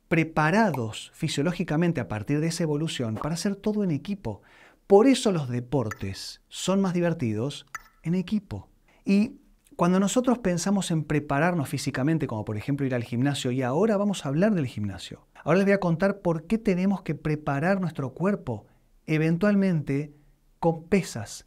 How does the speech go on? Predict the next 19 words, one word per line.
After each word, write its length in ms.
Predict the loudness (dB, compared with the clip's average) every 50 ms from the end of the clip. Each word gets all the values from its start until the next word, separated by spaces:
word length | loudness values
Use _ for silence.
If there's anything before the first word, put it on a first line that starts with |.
| _
levantando 1000 | -2 0 2 4 4 4 4 4 2 2 0 0 2 2 2 2 2 0 -2 -2
peso 500 | -2 -2 -2 -2 -4 -6 -6 -6 -8 -10 _ _ _ _ _ _ -18 -8 -4
y 120 | -2 0
de 80 | 0 0
una 140 | 0 2 2
manera 300 | 2 0 0 0 0 -2
desagradable. 960 | -4 -6 -6 -6 -6 -4 -4 -4 -6 -6 -6 -6 -6 -8 -8 -10 -10 -12 -18 _ _ _ _ _
Porque 280 | _ -4 -4 -2 -2 -4
si 140 | -2 -2 0
lo 80 | 0
hacemos 520 | 0 0 2 2 2 2 2 -2 -4 -4 -4
solamente 760 | -2 0 0 0 0 2 2 2 0 0 -2 -4 -6 -8 -10 _ _ _ _ _ _ _ _ _ _ _ _ _
pasando 400 | -4 -4 -2 0 0 2 2 2
el 80 | 2
rato, 380 | 0 -2 -4 -6 -10 -14 -18 -20 _ _ _ _
si 180 | _ -4 0 0
lo 80 | 0 2
hacemos 280 | 2 2 2 2 2
solamente 720 | 2 2 2 2 2 2 0 0 0 0 0 0 0 -4